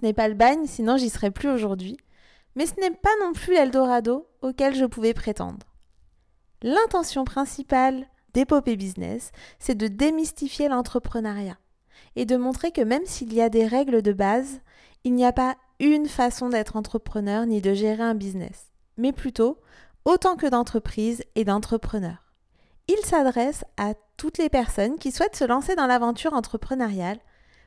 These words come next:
ou qui y sont déjà et qui veulent y mettre plus de liberté et d'équilibre. Dans Épopée Business, on va vivre une alternance entre des témoignages d'entrepreneurs inspirants et des épisodes plus courts avec des clés business concrètes que vous pourrez facilement appliquer.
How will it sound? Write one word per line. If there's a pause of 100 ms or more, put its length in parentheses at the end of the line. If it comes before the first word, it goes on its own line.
(140)
ou (100)
qui
y
sont
déjà (240)
et
qui
veulent
y
mettre
plus
de
liberté
et
d'équilibre. (840)
Dans
Épopée
Business,
on
va
vivre
une
alternance
entre
des
témoignages
d'entrepreneurs
inspirants (560)
et
des
épisodes (100)
plus
courts
avec
des
clés
business
concrètes
que
vous
pourrez
facilement
appliquer.